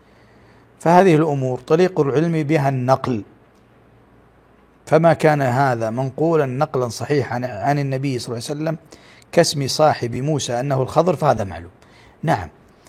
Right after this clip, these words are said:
ل-، لما قصة الخضر جاء في صحيح البخاري ومسلم عن ابن عباس عن أبي بن كعب أنه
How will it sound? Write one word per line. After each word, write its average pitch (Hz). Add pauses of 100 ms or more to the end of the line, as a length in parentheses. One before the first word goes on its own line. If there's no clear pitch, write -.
(540)
ل-، 110 (1080)
لما 120 (600)
قصة 127
الخضر 120 (240)
جاء 135
في 117
صحيح 120
البخاري 113
ومسلم 127 (180)
عن 151
ابن 113
عباس 107 (720)
عن 139
أبي 113
بن 107
كعب 151
أنه 135